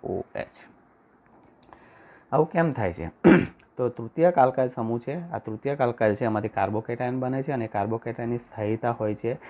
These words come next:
એ મિથાઇલ કાર્બોકેટાયન કરતાં કેવી હોય? વધારે. માટે આયોડાઇડ છે આની સાથે જોડાવાનું પસંદ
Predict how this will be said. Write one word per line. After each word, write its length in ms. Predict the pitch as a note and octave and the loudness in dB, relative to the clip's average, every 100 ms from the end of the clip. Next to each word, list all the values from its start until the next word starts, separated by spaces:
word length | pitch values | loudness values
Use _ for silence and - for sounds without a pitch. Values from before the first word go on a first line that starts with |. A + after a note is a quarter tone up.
| - | -18
એ 100 | - | -8
મિથાઇલ 360 | A2 G#2 C3 C3 | -6 0 2 2
કાર્બોકેટાયન 640 | B2+ A2 G#2+ G2+ G2+ G#2 | 0 0 -2 -4 -6 -4
કરતાં 260 | G#2+ G#2+ A2+ | -6 -6 -6
કેવી 180 | C3+ C3 | -4 -4
હોય? 220 | A2 A#2 | -2 0
વધારે. 340 | B2+ A2+ F2 - _ | 2 2 0 -6 _
માટે 260 | A#2 A2+ A#2+ | -4 -2 -2
આયોડાઇડ 440 | G2+ A2 A#2 A2+ | -2 0 0 -4
છે 120 | - | -8
આની 160 | G2+ G2+ | -8 -8
સાથે 240 | G2 F#2 F#2 | -8 -10 -10
જોડાવાનું 360 | F2+ F2+ G2 | -10 -8 -8
પસંદ 340 | G#2 - A2 | -10 -14 -14